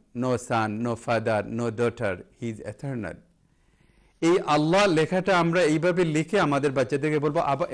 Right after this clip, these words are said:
again, alif, alif, alif, alif। And then leave the first one alone and then join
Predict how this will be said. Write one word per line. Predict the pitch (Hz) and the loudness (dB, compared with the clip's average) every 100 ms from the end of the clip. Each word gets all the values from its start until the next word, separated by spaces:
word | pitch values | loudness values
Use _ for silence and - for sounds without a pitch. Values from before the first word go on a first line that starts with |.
| 139 | 0
again, | 156 156 127 95 - - _ _ _ _ _ _ _ - 131 | 2 2 0 -4 -14 -20 _ _ _ _ _ _ _ -4 0
alif, | 143 165 170 - - _ _ _ _ - 135 | 2 2 0 -10 -20 _ _ _ _ -4 0
alif, | 139 151 175 175 - _ _ _ _ - 139 | 2 4 2 -2 -14 _ _ _ _ -4 0
alif, | 143 147 165 180 - - _ _ _ _ - | 2 4 2 0 -4 -20 _ _ _ _ 0
alif। | 185 123 90 - _ _ _ - | 2 2 -2 -6 _ _ _ -4
And | 147 156 | -2 2
then | 175 170 | 2 2
leave | 220 202 | 0 0
the | 220 - | 0 0
first | 233 - 220 | 0 0 2
one | 165 170 175 - - _ _ - | 2 2 -2 -8 -20 _ _ -2
alone | 139 147 131 160 | 2 4 2 0
and | 156 143 147 | -2 -2 0
then | 156 139 | 0 2
join | 156 190 | 2 2